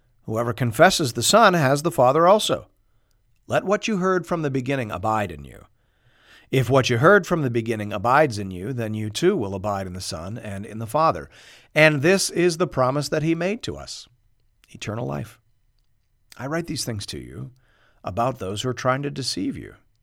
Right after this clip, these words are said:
But the anointing that you received from him abides in you, and you have no need that anyone should teach you.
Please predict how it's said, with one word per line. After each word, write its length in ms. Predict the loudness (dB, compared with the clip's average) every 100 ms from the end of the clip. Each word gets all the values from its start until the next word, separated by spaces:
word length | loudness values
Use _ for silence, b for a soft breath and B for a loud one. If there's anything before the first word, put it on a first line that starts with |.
| _ _ _ _
But 140 | -4 0
the 100 | 0
anointing 540 | 0 -2 -2 -4 -2
that 160 | -4 -2
you 180 | -2
received 520 | -2 -2 -2 -2 -4 -6
from 200 | -8 -4
him 200 | -4 -6
abides 440 | -8 -6 -6 -8
in 240 | -12 -12 -10
you, 340 | -6 -4 -6 b b b b b b b b -12
and 100 | -6
you 120 | -2
have 180 | -2 -2
no 160 | -2
need 320 | -2 -2 -4
that 140 | -4 -6
anyone 320 | -6 -8 -8
should 240 | -12 -12
teach 340 | -10 -10 -8
you. 100 | -10